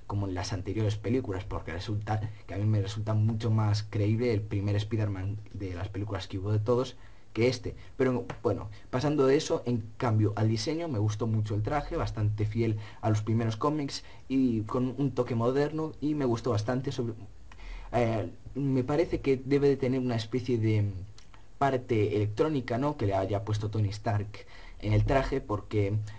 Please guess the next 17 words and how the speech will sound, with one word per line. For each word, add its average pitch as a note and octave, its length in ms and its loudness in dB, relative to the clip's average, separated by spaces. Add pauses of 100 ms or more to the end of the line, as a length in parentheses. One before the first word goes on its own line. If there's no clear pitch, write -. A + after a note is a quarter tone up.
(140)
eh, G2 320 0
en, A2+ 220 0
al A#2 80 0
final B2+ 240 -2
del B2 100 0
tráiler C3+ 300 0
se A2+ 140 -2
le A2 100 4
ve B2 140 2
cómo A#2 200 0
se G#2+ 140 -2
le G2+ 60 2
mueven A2 340 2
los G2 240 -2
ojos A2 440 0
del G2 220 -2
Spider-Man, A2+ 600 0